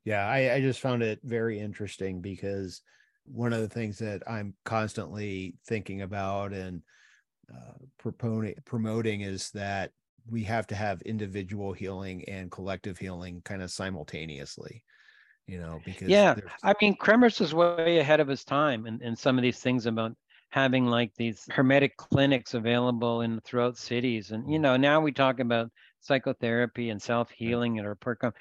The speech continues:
Speaker 2: but we're talking about eighteen nineties
Speaker 1: Right.
Speaker 2: and, you know, collective healing. And, you know, Jung and, and Freud hadn't even come up with the topics of, like, the subconscious and the unconscious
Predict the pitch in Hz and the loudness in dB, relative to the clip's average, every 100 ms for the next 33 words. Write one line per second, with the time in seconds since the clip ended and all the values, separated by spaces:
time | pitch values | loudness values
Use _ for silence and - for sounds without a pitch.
0 | - - 151 208 - 285 - 151 127 123 | -10 -4 2 2 2 0 4 2 6 4
1 | - 135 139 - 120 113 120 143 110 95 | 2 -2 -2 -2 -2 2 2 2 0 -4
2 | - _ _ - 87 98 113 131 123 110 | -12 _ _ -10 -6 -2 0 2 2 2
3 | - 135 139 135 107 - 127 135 113 113 | 2 2 4 2 0 0 2 2 2 0
4 | 135 185 156 131 123 151 180 185 170 143 | 0 0 0 0 4 6 6 4 2 0
5 | 113 110 _ _ _ - 123 117 - 135 | 0 -4 _ _ _ -8 -6 -6 0 4
6 | 156 165 160 123 98 _ - 139 143 135 | 6 6 6 4 -6 _ -8 -2 0 2
7 | 127 131 123 - 135 131 160 - 123 - | 0 0 -2 -4 -2 0 0 -2 -4 -4
8 | _ _ _ - 120 131 - 156 185 190 | _ _ _ -18 -6 -4 4 4 4 0
9 | 135 143 120 127 113 - 113 113 - 156 | 2 2 4 2 0 -4 -4 -4 4 2
10 | 151 143 127 117 117 110 117 113 113 139 | 4 2 2 2 -4 -4 -4 0 0 2
11 | 131 113 104 113 - | 0 0 -2 -8 -10